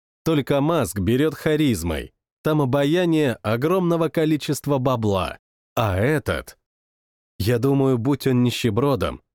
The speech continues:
мог бы собрать вокруг себя гарем из дамочек, которые бы его кормили,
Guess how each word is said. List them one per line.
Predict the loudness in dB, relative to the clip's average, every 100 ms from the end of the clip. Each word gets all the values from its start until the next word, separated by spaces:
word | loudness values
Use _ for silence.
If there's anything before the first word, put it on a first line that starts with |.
| _
мог | 0 0
бы | 0 -2
собрать | -2 0 -2 0
вокруг | 0 0 -2
себя | -2 -2 0 0
гарем | 0 2 2 0
из | 0
дамочек, | 0 0 -2 -4 -6 -8 _ _ -4
которые | -2 2 2 2
бы | 2
его | 2 0 -2
кормили, | 0 0 2 2 0 -4